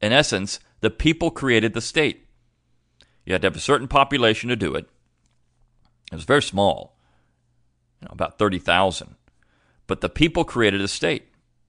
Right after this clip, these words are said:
So that's actually gets to an important p-, point. You know, how large, how many people do you have to have to have a state? Well, the founding generation thought about thirty thousand people. That's all you needed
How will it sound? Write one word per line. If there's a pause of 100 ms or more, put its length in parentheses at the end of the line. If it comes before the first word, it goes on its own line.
(200)
So
that's
actually
gets
to
an
important
p-, (140)
point. (340)
You
know,
how
large, (320)
how
many
people
do
you
have
to
have
to
have
a
state?
Well,
the
founding
generation
thought
about
thirty
thousand
people.
That's
all
you
needed